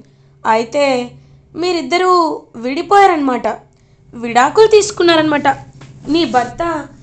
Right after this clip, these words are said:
నీకు దూరంగా వెళ్ళాడు అంటే నీ వైపు కూడా ఎంతో కొంత మిస్టేక్ ఉంటుంది కదా, so నువ్వు తన్ని ఎంతలా బాధ పెట్టావో, టార్చర్ చేశావో, అందుకే విడాకులు తీసుకున్నాడు" అని అంటుంది మాయా.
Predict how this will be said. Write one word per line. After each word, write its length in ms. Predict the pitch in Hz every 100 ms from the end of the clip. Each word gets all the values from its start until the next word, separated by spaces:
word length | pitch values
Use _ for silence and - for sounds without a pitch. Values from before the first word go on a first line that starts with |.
| - -
నీకు 220 | 359 392
దూరంగా 540 | 349 233 294 359 370 381
వెళ్ళాడు 440 | 285 269 320 339
అంటే 600 | 311 285 302 285 269 233 - _ _ _ _ _ _ _ _
నీ 220 | 240 254
వైపు 280 | 320 392 392
కూడా 360 | 370 359 330 277 - _ _ 254
ఎంతో 300 | 262 277 427
కొంత 240 | 440 403
మిస్టేక్ 440 | 349 - 415 392
ఉంటుంది 360 | 311 302 381 349
కదా, 320 | 277 254 247 - _ _ _ - -
so 440 | 311 285 247 220 226 _ _ -
నువ్వు 260 | 262 254 370
తన్ని 400 | 381 359 359 349
ఎంతలా 800 | 311 311 349 349 330 277 233 220 _ _ _
బాధ 380 | 208 220 214 262
పెట్టావో, 520 | 294 233 269 247 233 - _ _ _ -
టార్చర్ 500 | 233 247 415 440 403
చేశావో, 460 | - 320 277 269 - _ _ -
అందుకే 580 | 277 294 311 247 240 - _ _ 302
విడాకులు 640 | 302 320 320 349 349 320
తీసుకున్నాడు" 760 | 262 254 - 240 226 208 196 - _
అని 200 | 359 392
అంటుంది 380 | 359 302 247 262
మాయా. 540 | 302 254 262 285 262